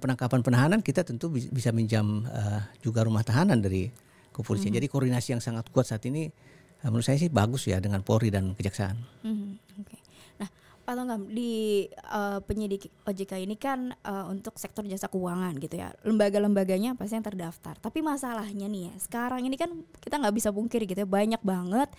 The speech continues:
Speaker 2: kasus-kasus, eh, keuangan tuh yang sebenarnya dari lembaga-lembaga yang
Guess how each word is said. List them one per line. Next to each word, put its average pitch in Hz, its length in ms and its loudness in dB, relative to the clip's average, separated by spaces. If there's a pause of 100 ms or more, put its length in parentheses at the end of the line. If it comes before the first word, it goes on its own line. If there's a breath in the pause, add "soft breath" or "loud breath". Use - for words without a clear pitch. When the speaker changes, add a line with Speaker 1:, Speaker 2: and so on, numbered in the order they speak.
(340 loud breath)
Speaker 2:
kasus-kasus, 233 800 2
eh, 190 640 2
keuangan 220 500 2
tuh 311 80 2
yang 277 160 2
sebenarnya 247 320 0
dari 202 160 2
lembaga-lembaga 190 560 0
yang 226 240 2